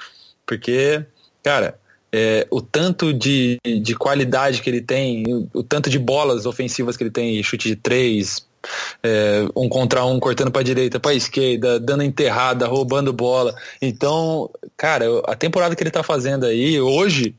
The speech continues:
pra mim, a gente tem que, é, é o M V P da temporada, porque, é, sequência de dezoito jogos, né, com mais de trinta pontos, porra, cara, é,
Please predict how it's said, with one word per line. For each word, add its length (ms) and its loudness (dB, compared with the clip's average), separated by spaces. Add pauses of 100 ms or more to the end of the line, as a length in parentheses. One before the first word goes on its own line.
pra 180 2
mim, 380 0
a 160 0
gente 180 -2
tem 160 -2
que, 300 0 (380)
é, 220 2
é 40 4
o 200 2
M 80 2
V 120 0
P 100 -4
da 140 0
temporada, 480 0
porque, 520 -2 (580)
é, 340 2
sequência 440 0
de 120 0
dezoito 480 0
jogos, 440 0
né, 200 0
com 120 -6
mais 220 0
de 80 -4
trinta 320 -4
pontos, 600 -2 (360)
porra, 300 -6 (300)
cara, 400 0 (480)
é, 420 -2